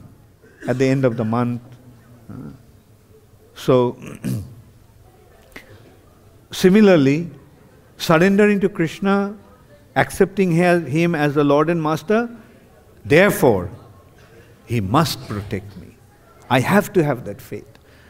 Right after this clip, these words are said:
that he will protect me. He will take care of me in all respects. And then in this way, when we surrender to Krishna,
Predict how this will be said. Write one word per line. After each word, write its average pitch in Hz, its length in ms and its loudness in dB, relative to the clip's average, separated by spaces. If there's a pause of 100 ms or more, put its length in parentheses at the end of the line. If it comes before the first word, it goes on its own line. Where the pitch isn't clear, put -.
(140)
that 113 160 -2
he 151 400 4
will 135 400 2
protect - 540 -10
me. 92 120 -20 (880)
He 151 180 4
will 151 300 4
take 151 280 -4
care 101 200 -4
of 92 180 -14
me 101 100 -8
in 98 100 -10
all 110 200 -2
respects. - 640 -12 (2500)
And 127 180 -2
then 156 220 2
in 139 220 -4
this 151 240 0
way, 160 320 2
when 127 240 -2
we 123 120 -2
surrender 123 440 -4
to 127 140 -8
Krishna, 165 560 -6